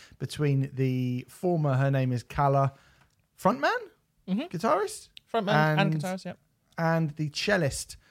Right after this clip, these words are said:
Speaker 1: of some note. Um, Remfry, you brought, again, you brought this in. Uh, we went absolutely stratospherically massive, massive, massive, massive,
Speaker 2: Mm.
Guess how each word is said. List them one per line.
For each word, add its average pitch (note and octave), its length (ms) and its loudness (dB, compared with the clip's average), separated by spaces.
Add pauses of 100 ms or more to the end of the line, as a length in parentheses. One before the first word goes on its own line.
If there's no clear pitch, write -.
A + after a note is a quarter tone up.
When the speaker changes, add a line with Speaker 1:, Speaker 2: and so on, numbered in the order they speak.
(180)
Speaker 1:
of B2 160 -2
some C3 300 0
note. A#2+ 340 -2 (320)
Um, D3 500 2 (640)
Remfry, C#3+ 560 2
you G3 220 0
brought, - 280 -4
again, D#3 520 2
you D#3 140 4
brought C#3+ 260 0
this B2 180 -6
in. D3 220 0 (260)
Uh, C3+ 200 4
we F#3 180 2
went D#3 320 2 (160)
absolutely C#3 920 -4 (600)
stratospherically C#3 1300 -4 (280)
massive, C#3 840 0 (160)
massive, C#3 520 -6
massive, C3 440 -6
massive, A2+ 480 -10 (180)
Speaker 2:
Mm. G#2+ 240 -12